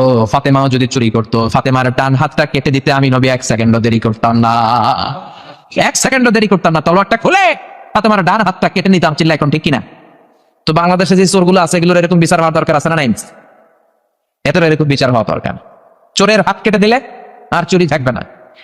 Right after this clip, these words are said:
একটা চোরের বিচার যদি রাষ্ট্রীয়ভাবে করা হয়, জেল গেটের ভিতরে, জেলখানার ভিতরে এক চোরের হাত কেটে দেওয়া হবে, টেলিভিশনে যদি দেখানো হয়, অথবা বাইতুল মোকাররমের স্কয়ারের সামনে, কিংবা আমাদের সংসদ ভবনের সামনে তো বিশাল জায়গা,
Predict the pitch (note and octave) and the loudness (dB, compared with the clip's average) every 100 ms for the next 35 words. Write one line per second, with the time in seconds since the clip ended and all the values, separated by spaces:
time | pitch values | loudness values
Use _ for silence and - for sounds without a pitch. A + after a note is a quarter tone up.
0 | - A3 C4+ - C4+ B3+ B3 A3 G#3+ A#3+ | -2 0 0 0 0 2 2 2 2 2
1 | G3+ G#3+ G#3 - G#3+ F3 F#3 E3+ F3 D#3+ | 2 2 0 0 0 2 0 0 0 0
2 | A2 - - - - _ _ _ _ _ | -4 -8 -14 -20 -20 _ _ _ _ _
3 | _ - C3+ G#3 A3+ E3+ G#3+ G#3 F#3+ G3+ | _ -4 0 2 0 2 0 2 2 2
4 | F3+ E3+ F#3+ F#3+ F3 F#3 D#3+ E3+ - F3+ | 0 0 0 0 0 0 0 0 0 0
5 | E3+ E3 - C#3+ C#3+ B2+ A#2+ - D#3+ F3+ | 0 -2 -4 -2 0 0 -2 -2 0 0
6 | - E3+ D#3 D3 D#3+ D#3+ A#2+ F2 - - | 0 -2 0 -2 -2 -2 -2 -6 -20 -20
7 | _ _ _ _ - - - G3+ B3 A#3 | _ _ _ _ -20 -10 -2 2 4 2
8 | A#3 A#3 A3 A3 G#3+ - G#3 G#3+ F#3 G3+ | 2 2 2 2 2 0 0 0 0 -2
9 | E3+ C#3 - - - _ _ _ _ A3 | -2 -4 -10 -18 -20 _ _ _ _ 0
10 | C#4 C4 A3+ - - - - - - F3+ | 2 2 0 -4 -20 -20 -20 -20 -4 0
11 | G#3 G3 A3+ G3+ G3+ G#3+ A3 - A3 A3+ | 0 0 2 2 2 2 2 0 0 2
12 | C4+ - D4+ C4 G#3 F#3 C3+ D2+ | 2 2 2 2 2 2 0 -4